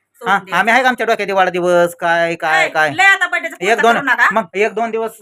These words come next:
Speaker 2: अ, पहिला केलता ना, तेव्हा तिथं विषय सोडून द्यायचा. इथनं यायचं, त्यानं यायचं, कोटाना करायचा. बोलली असेल ती, मला सांगायचं, मी समजून सांगितलं असेल तिला.
Speaker 1: कुणाला
Speaker 2: होय,
Speaker 1: सांगायला?
Speaker 2: तोंड
Speaker 1: आता
Speaker 2: इचकून तू बोलती.
Speaker 1: त्या समजून घ्यायच्या ह्याच्यातली आहे का?
Speaker 2: का?
Speaker 1: हां?
Speaker 2: लय तोंड उचलून बोलायला लागली यास.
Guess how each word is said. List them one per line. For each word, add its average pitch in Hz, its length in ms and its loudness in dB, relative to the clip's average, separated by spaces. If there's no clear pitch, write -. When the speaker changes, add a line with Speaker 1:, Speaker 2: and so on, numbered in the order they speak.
Speaker 2:
अ, 190 120 0
पहिला 214 240 -6
केलता 240 300 -6
ना, 202 100 -8
तेव्हा 202 400 -8
तिथं 226 160 -12
विषय 220 160 -14
सोडून 202 200 -14
द्यायचा. 156 240 -8
इथनं 180 340 -12
यायचं, 190 380 -8
त्यानं 190 280 -14
यायचं, 180 360 -8
कोटाना 175 320 -10
करायचा. 165 480 -4
बोलली 277 220 -4
असेल 220 260 -2
ती, 175 260 -4
मला 196 220 0
सांगायचं, 185 460 0
मी 196 120 -6
समजून 269 220 -4
सांगितलं 247 240 0
असेल 208 180 0
तिला. 220 220 0
Speaker 1:
कुणाला 349 200 0
Speaker 2:
होय, 277 80 4
Speaker 1:
सांगायला? 226 280 -4
Speaker 2:
तोंड 202 200 -4
Speaker 1:
आता 226 100 -4
Speaker 2:
इचकून 220 200 -10
तू 220 60 0
बोलती. 226 260 -6
Speaker 1:
त्या 254 80 -4
समजून 339 400 -6
घ्यायच्या 359 240 -2
ह्याच्यातली 440 260 -6
आहे 494 160 -6
का? 226 140 -2
Speaker 2:
का? 233 240 -4
Speaker 1:
हां? 262 220 -2
Speaker 2:
लय 160 540 -12
तोंड 156 420 -12
उचलून 151 480 -14
बोलायला 151 340 -8
लागली 143 180 -16
यास. 139 140 -12